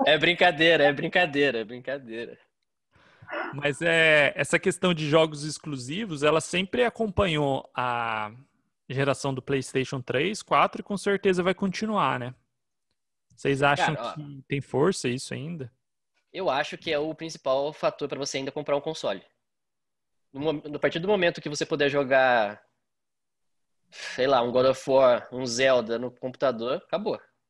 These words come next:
Speaker 1: Não tem mais por que, por que você ter um console, comprar um console. Você pode gastar, tipo, bem menos. Bem menos não, mas, tipo,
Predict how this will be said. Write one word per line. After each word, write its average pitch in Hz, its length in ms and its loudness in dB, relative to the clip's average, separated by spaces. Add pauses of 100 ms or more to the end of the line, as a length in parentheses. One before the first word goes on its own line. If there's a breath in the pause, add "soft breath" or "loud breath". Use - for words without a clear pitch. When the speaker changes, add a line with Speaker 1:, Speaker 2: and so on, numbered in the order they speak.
(680)
Speaker 1:
Não 127 100 -14
tem 151 140 0
mais 165 160 -2
por - 240 -18
que, 143 100 -6
por 151 320 -10
que 143 140 -4
você 147 240 -6
ter 151 100 -6
um 143 60 -6
console, 131 480 -6
comprar 123 180 -8
um 117 60 -6
console. 113 340 -8 (300)
Você - 100 -12
pode 131 180 -2
gastar, 131 300 -2
tipo, 123 320 -10
bem 131 220 -8
menos. 143 420 -8 (100)
Bem 151 120 -6
menos 190 260 -2
não, 170 160 0
mas, 123 140 -4
tipo, 120 200 -10